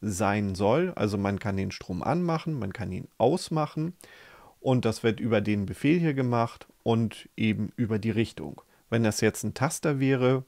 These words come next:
würde man sagen G P I O unterstrich in.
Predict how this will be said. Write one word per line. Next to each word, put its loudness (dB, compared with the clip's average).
würde 0
man 2
sagen 2
G 0
P -2
I -6
O 0
unterstrich -10
in. 2